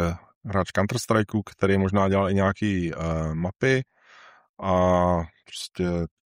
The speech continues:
ten nám totálně jako všechno zkritizoval, ale byl prostě jako, eh, velice kreativní a měl právě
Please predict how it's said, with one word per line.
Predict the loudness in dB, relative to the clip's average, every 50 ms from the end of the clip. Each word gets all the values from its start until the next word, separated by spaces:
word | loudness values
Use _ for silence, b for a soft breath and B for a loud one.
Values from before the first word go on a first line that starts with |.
| _ _ _ _ _ _ _ _ -8
ten | -6 -4 -2
nám | -2 -2 -2
totálně | -2 -4 -6 -2 0 0 2 2 2 2
jako | 2 0 0 -2 -6 -10
všechno | -8 -6 -6 -4 -4 -6
zkritizoval, | -6 -4 -6 -6 -4 -2 0 2 2 4 4 4 4 4 4 4 2 2
ale | 2 2 2 4
byl | 4 2 2
prostě | 0 -2 -6 -4 -2
jako, | -2 -2 0 0 0 0 -2 -4 _ _ _ _ b b b b b b b b b _ -10 -6
eh, | -2 0
velice | 2 2 2 0 -2 -4
kreativní | -2 0 0 0 0 2 0 2 2 4 4 4 2 2
a | 2 0
měl | 0 2 0 0
právě | 0 0 0 2 2 2 2 2 2 2 2 2 0